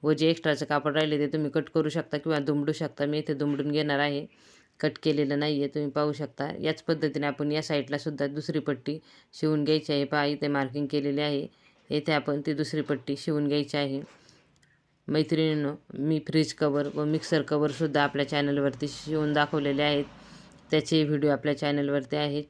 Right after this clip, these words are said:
चॅनलला एकदा नक्की भेट द्या व ते व्हिडिओ पहा, तुम्हाला ते व्हिडिओ नक्कीच आवडतील. त्याचबरोबर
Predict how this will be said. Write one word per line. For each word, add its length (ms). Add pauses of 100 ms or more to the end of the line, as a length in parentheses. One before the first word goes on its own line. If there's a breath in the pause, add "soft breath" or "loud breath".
(140)
चॅनलला 380
एकदा 180
नक्की 320
भेट 300
द्या 160
व 100
ते 180
व्हिडिओ 320
पहा, 280
तुम्हाला 360
ते 140
व्हिडिओ 380
नक्कीच 400
आवडतील. 540 (580 loud breath)
त्याचबरोबर 600